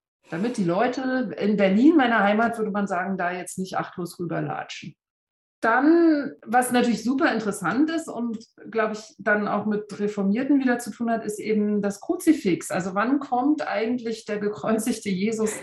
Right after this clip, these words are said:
ans Kreuz, ne? Denn das ist ja eigentlich das, glaub ich, was auch viele Menschen zunächst mal mit Kreuz im Christentum assoziieren. Und das liegt sicherlich daran, dass das natürlich zunächst mal ein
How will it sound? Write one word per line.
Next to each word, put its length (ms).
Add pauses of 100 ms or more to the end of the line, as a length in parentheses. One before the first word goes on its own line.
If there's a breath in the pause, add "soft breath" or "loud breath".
(120)
ans 320
Kreuz, 640
ne? 300 (680 loud breath)
Denn 240
das 240
ist 140
ja 100
eigentlich 340
das, 260
glaub 300
ich, 200
was 180
auch 160
viele 580 (200)
Menschen 880 (520)
zunächst 400
mal 100
mit 200
Kreuz 420
im 100
Christentum 840 (320)
assoziieren. 1040 (320)
Und 240
das 220
liegt 360
sicherlich 520
daran, 640
dass 240
das 200
natürlich 520
zunächst 500
mal 400
ein 720